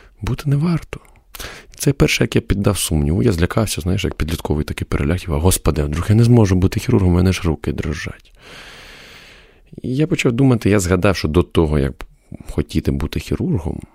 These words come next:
набагато раніше, я щось хотів бути таким психологом. Е, я відштовхнув тоді цю думку, бо інший мій друг хотів бути психологом.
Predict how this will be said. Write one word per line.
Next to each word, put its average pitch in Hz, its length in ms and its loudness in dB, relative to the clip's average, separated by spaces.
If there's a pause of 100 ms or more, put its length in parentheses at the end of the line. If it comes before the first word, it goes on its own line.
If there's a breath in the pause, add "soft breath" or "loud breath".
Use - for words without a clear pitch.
набагато - 500 -4
раніше, - 640 -6
я 98 60 -2
щось - 200 -8
хотів 104 360 -4
бути 90 320 -4
таким 78 540 -6 (720)
психологом. 82 600 -4 (1120 loud breath)
Е, - 60 -8 (400)
я 92 140 2 (720)
відштовхнув - 840 -2
тоді 85 220 -4
цю - 140 -2
думку, 113 260 2
бо 82 280 2
інший 110 300 2
мій 135 60 6
друг 131 180 2
хотів 131 220 0
бути 131 180 -2
психологом. 143 480 0